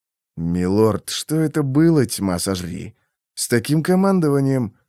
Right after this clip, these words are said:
как вы побеждаете в битвах?"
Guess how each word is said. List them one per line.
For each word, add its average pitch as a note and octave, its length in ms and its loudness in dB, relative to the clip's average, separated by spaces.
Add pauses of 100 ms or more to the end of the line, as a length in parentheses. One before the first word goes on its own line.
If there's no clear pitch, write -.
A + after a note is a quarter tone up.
(240)
как C3+ 300 -2
вы D#3+ 120 4
побеждаете F3 720 -2
в D3 80 -2
битвах?" A#2+ 720 -8